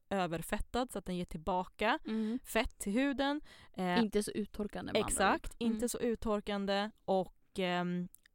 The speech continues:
Speaker 1: innehåller också glycerin som är återfuktande så att det är lite two in one där. Så det är liksom, och den känner man sig kanske man ska säga mest ren av för att
Speaker 2: Mm.
Speaker 1: den löddrar.
Speaker 2: Mm, just det.
Speaker 1: Så det är liksom ett tvätttips. Eh,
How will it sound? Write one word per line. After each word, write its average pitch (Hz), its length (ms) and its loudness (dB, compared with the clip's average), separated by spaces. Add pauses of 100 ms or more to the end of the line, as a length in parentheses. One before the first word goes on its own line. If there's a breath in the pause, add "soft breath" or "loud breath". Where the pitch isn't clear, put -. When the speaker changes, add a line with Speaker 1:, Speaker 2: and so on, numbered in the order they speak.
(160)
Speaker 1:
innehåller 180 320 2
också 175 200 -2
glycerin 262 640 2
som 185 180 -2
är - 40 -6
återfuktande 240 880 0
så - 120 -8
att 175 80 -10
det 175 60 -6
är 175 40 -6
lite 165 200 -10
two - 120 -6 (100)
in 175 140 -2
one 262 280 2
där. 277 100 2 (720 loud breath)
Så 202 340 2
det 220 140 0
är 269 80 4
liksom, 185 380 2
och 196 180 0
den 254 280 6
känner 196 240 2
man 180 180 0
sig 175 180 -2
kanske 170 320 -6
man 170 160 -4
ska - 140 -12
säga - 340 -8
mest 185 440 -4
ren 254 300 0
av 254 220 2
för - 160 -4
att 180 100 0
Speaker 2:
Mm. 175 160 -2
Speaker 1:
den 170 120 -2
löddrar. - 540 0 (120)
Speaker 2:
Mm, 214 480 -6 (160)
just 233 300 -10
det. - 140 -14
Speaker 1:
Så - 140 2
det 240 80 4
är 269 60 6
liksom 196 460 2
ett - 440 -2
tvätttips. - 1040 -6 (580 loud breath)
Eh, 180 240 4